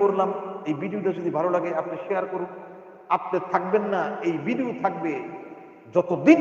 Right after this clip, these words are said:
পর্যন্ত মোবাইল থাকে, ইন্টারনেট থাকে, মানুষ দেখবে। আর এইখান থেকে যদি মানুষ একটি লোকও এটা হেদায়েত পেতে পারে বা গ্রহণ করে, সুবহানাল্লাহ, আলহামদুলিল্লাহ, আল্লাহু আকবার একবার বলে, তাহলে মনে করবেন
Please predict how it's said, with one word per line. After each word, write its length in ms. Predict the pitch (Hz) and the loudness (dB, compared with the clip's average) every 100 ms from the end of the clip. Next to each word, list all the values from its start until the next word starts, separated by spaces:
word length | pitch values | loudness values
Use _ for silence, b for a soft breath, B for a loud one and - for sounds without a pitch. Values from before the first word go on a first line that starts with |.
| - | 6
পর্যন্ত 460 | 247 196 202 190 - 156 151 | 4 4 4 2 2 2 2
মোবাইল 260 | 151 147 135 | 0 0 0
থাকে, 240 | 139 - 117 - - - 160 | -2 -4 -10 -10 -14 -14 -10
ইন্টারনেট 480 | 156 143 127 120 110 - | -8 -6 -6 -6 -14 -12
থাকে, 200 | 113 98 - - - 156 | -14 -14 -18 -20 -6 -4
মানুষ 180 | 160 139 143 | -2 -2 -2
দেখবে। 280 | 160 131 107 92 - - - 131 | -2 -4 -8 -8 -14 -16 -12 -6
আর 80 | 123 - | -6 -2
এইখান 240 | 165 - 170 160 | -2 -2 -4 -6
থেকে 160 | 156 135 | -8 -8
যদি 120 | 143 131 | -8 -6
মানুষ 160 | 131 120 - 180 | -6 -8 -8 -8
একটি 220 | - 240 208 | -8 -6 -4
লোকও 220 | 196 143 - - - - | -2 -4 -6 -10 -14 -12
এটা 140 | 131 123 131 | -8 -6 -4
হেদায়েত 340 | 131 127 - - - - - - | -2 -2 -2 -8 -12 -14 -18 -14
পেতে 220 | - - 117 | -14 -10 -4
পারে 180 | 127 117 101 - - - - | -4 -2 -6 -8 -12 -14 -8
বা 60 | 101 101 | -6 2
গ্রহণ 260 | 160 208 220 180 | 2 2 0 0
করে, 160 | 147 110 - - - - | 0 0 -4 -10 -12 -8
সুবহানাল্লাহ, 560 | 151 143 135 131 127 123 | -6 -6 -4 -2 -2 -2
আলহামদুলিল্লাহ, 600 | 131 - - 131 120 110 104 - - 151 | -4 -8 -10 -10 -8 -10 -12 -14 -8 -4
আল্লাহু 260 | 151 151 - | 0 -2 -2
আকবার 280 | 139 - 123 - - - 123 | -6 -2 -2 -2 -10 -6 -6
একবার 280 | 104 - 240 185 | 4 8 8 8
বলে, 200 | 233 214 156 - - - - - | 6 6 4 0 -4 -6 -2 0
তাহলে 220 | 156 147 147 | 2 2 0
মনে 120 | 151 143 | -2 -2
করবেন 200 | 135 | -4